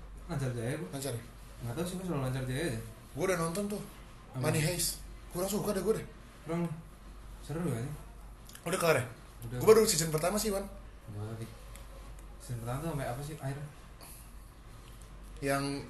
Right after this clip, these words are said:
Speaker 2: ibunya Rachel ngasih kopi ditampar, anjing, tau gak lu?
Speaker 1: Oh, iya.
Speaker 2: Ya, pokoknya situ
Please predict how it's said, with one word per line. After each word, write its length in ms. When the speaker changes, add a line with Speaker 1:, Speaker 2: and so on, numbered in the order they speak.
Speaker 2:
ibunya 640
Rachel 600
ngasih 200
kopi 300
ditampar, 420
anjing, 280
tau 120
gak 100
lu? 80
Speaker 1:
Oh, 400
iya. 240
Speaker 2:
Ya, 80
pokoknya 220
situ 140